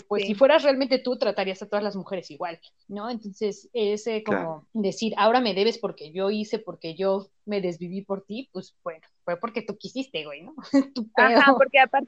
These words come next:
Speaker 2: de eso, ¿no? No es como que tú vayas y se los pidas, sino que ellos sienten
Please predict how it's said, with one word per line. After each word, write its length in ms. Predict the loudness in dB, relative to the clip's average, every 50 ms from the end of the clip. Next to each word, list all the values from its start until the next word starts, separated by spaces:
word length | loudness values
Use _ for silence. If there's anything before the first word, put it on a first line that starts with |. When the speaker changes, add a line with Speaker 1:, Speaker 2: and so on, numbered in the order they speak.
| 2
Speaker 2:
de 80 | 2 2
eso, 240 | 4 4 4 4 6
¿no? 200 | 6 8 8 8 6 6
No 140 | 4 4 4
es 100 | 4 4
como 280 | 2 2 2 2 2 2
que 100 | 2 4
tú 160 | 4 0 2
vayas 360 | 2 2 4 4 2 2 0 -4
y 40 | -2
se 140 | 0 2
los 220 | 2 4 2 0 0
pidas, 380 | 0 4 4 6 4 4 0
sino 280 | -4 -8 -8 -8 -10 -2
que 220 | 2 4 6 6
ellos 240 | 6 4 4 2 0
sienten 420 | 0 -2 0 2 2 2 2 0